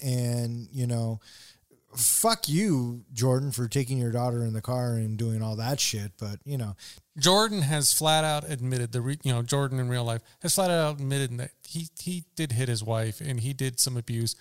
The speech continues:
Speaker 2: but he claims it was never when he was sober. He says only whenever he was on drugs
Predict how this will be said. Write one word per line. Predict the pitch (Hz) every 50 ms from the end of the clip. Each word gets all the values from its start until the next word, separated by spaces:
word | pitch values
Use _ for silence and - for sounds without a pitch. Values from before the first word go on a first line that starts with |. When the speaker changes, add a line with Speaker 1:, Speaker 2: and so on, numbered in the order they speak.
| - - - - - -
Speaker 2:
but | - 127
he | 143 170
claims | 156 - - 180 185 185 180 170 151 147 139 127 - - - _ -
it | 165 147
was | 135 143 131 120
never | 127 131 131 135 135 131 139 135
when | 135 123 127 120
he | 110 113 123
was | 117 113 107
sober. | - - - 120 113 117 - 98 101 98 - -
He | - 151
says | 147 - - 143 139 131 123 - -
only | 175 160 156 156 156
whenever | 147 147 143 131 135 131 123 135
he | 127 120
was | 131 127 120 -
on | 120 113 110
drugs | 110 123 123 120 113 113 127 127 - -